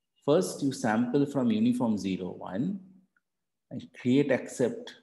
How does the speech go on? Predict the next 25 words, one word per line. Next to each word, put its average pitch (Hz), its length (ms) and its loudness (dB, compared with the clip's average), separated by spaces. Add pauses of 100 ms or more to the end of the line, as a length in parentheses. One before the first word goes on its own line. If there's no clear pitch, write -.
(120)
uh, 107 280 -4
just - 480 -8
placeholder. 104 680 -4 (1080)
And 123 140 -4
here 123 140 4
is 123 160 -2
the 123 100 2
iteration 101 540 -2
start. - 560 -8 (100)
First, 139 240 2
you 143 80 2
simulate 127 500 0
from 113 440 -4 (420)
uniform 120 480 0
zero, 90 240 -4
one, 92 260 -8
one 120 240 2
sample 98 460 -2 (160)
between 107 320 -4
zero 98 320 -4
and - 180 -10
one. - 200 -16 (1600)
If - 640 2 (720)
D 175 500 2
unif 147 760 0